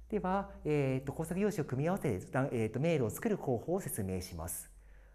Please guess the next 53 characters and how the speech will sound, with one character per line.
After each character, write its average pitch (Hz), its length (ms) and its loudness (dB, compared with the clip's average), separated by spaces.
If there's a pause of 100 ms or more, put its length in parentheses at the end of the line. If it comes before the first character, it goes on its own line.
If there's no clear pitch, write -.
(140)
こ 175 160 0
の 208 80 2
よ 226 180 2
う - 20 -2
に、 156 260 0
ま 139 80 0
あ、 - 20 0
四 196 140 4
か - 60 -6
け - 100 -2
る 92 100 -2
二 135 100 2
の 107 100 2
パ 120 240 0
ー 113 60 0
ツ - 100 -6
で 123 60 2
作 - 180 -6
ら 131 100 0
れ 107 120 2
た - 120 -6
工 117 180 0
作 110 160 -4
用 107 160 2
紙 92 160 -4
が 87 100 -2
あ 90 40 -2
り 95 80 -2
ま 101 140 -2
す 104 140 -6
の 95 120 -4
で、 160 260 0 (240)
そ - 140 -8
れ 175 80 2
を 160 60 0
こ 170 80 0
の 165 80 0
よ 160 80 2
う 107 40 2
に 87 60 -2
半 160 300 -2
分 185 240 0
に 76 160 -8
折 90 160 -6
り 80 40 -6
ま - 140 -8
す。 - 240 -6 (420)
そ - 140 -6
の 240 160 2
後、 208 320 2
こ - 140 -2
の 170 100 4
め-、 214 220 4